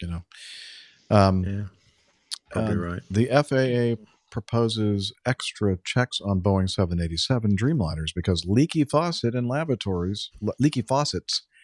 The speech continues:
Speaker 1: in lavatories could damage critical safety systems.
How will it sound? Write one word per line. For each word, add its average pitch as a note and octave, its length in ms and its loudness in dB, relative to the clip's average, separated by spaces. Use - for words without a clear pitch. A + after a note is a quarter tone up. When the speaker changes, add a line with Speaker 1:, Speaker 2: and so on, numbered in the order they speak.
Speaker 1:
in G2 140 4
lavatories G2+ 640 4
could F2+ 200 2
damage F#2 420 0
critical F#2 340 -2
safety D#2 440 -6
systems. D2 600 -6